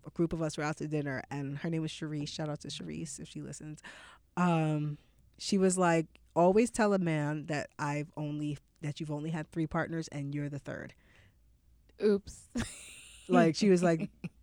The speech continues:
Speaker 1: she was like, "That's just the easiest way to do it. Like,
Speaker 2: Yeah.
Speaker 1: just say, 'I've had three partners and you're the third.'"
Speaker 2: And really, there's no such thing as a horrible body count. I mean, like, there got, like, if you slept
Speaker 1: Once you
Speaker 2: with
Speaker 1: start hitting the three digits, I don't care if you're a man and a woman, you need to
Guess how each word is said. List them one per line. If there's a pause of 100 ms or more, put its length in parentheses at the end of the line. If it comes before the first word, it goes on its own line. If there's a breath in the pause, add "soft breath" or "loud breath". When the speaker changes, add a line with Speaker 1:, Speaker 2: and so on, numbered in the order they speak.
(180)
Speaker 1:
she
was
like,
"That's
just
the
easiest
way
to
do
it.
Like,
Speaker 2:
Yeah.
Speaker 1:
just
say,
'I've
had
three
partners
and
you're
the
third.'" (240 loud breath)
Speaker 2:
And
really,
there's
no
such
thing
as
a
horrible
body
count.
I
mean,
like,
there
got,
like,
if
you
slept
Speaker 1:
Once
you
Speaker 2:
with
Speaker 1:
start
hitting
the
three
digits,
I
don't
care
if
you're
a
man
and
a
woman,
you
need
to